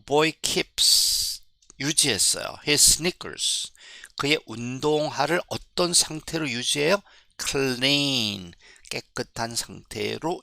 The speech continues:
유지했습니다. On a daily basis, 어, 이게 매일같이 했다는 거죠. Thus, they saw the girl dancing. 이번에 봤어요.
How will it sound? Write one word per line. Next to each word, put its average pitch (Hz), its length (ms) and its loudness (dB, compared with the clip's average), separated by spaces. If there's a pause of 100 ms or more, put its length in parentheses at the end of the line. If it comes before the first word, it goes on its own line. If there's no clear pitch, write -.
유지했습니다. - 800 -6 (440)
On 113 220 0
a 113 160 4
daily 104 380 -6
basis, - 800 -2 (460)
어, - 560 -12 (140)
이게 - 160 -10 (280)
매일같이 110 720 0 (180)
했다는 - 280 -18
거죠. - 220 -10 (520)
Thus, - 500 6 (140)
they 160 120 2
saw 110 920 4 (200)
the 117 200 -2 (120)
girl 139 280 0 (120)
dancing. 101 560 0 (760)
이번에 147 200 0 (100)
봤어요. 123 840 4